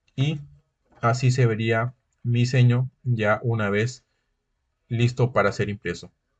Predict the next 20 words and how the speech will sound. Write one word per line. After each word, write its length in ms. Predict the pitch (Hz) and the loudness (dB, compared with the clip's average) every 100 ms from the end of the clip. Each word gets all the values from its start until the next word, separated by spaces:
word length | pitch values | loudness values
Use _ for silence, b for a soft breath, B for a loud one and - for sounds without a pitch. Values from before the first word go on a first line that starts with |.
| _ | _
Y 120 | 113 | -2
así 240 | 123 127 117 | 0 2 -2
es 80 | 117 | -2
como 180 | 107 | -4
nos 140 | 107 120 | -4 -2
quedaría 560 | 117 104 101 107 104 - _ _ _ | -2 -2 -2 -2 -4 -8 _ _ _
en 160 | 107 107 | -6 -4
nuestra, 560 | 107 - 120 110 107 - _ _ - | -4 -2 0 2 2 -4 _ _ -8
eh, 200 | 101 92 | -6 -4
playera 600 | - 95 110 113 110 - | -2 -2 2 2 2 -2
o 160 | 113 101 | -6 -4
camiseta 540 | 104 101 107 - 98 | -4 -4 -6 -2 -2
estampada. 520 | 92 92 90 82 80 _ _ | -2 -6 -4 -4 -4 _ _
Bien. 260 | - 123 - - _ _ _ _ _ _ _ _ _ _ _ _ _ _ - - - - | 0 0 0 -10 _ _ _ _ _ _ _ _ _ _ _ _ _ _ -20 -20 -18 -4
Vemos 300 | 113 107 107 | -2 -2 -2
cómo 420 | 107 107 120 123 - | -2 0 0 -2 -6
el 220 | 98 92 | -4 -4
resultado 540 | 101 104 - 107 113 113 | -6 -6 2 2 2 -2
es 120 | 107 | -4
bastante 680 | 101 - 104 107 110 110 | -4 -4 -4 -2 -4 -6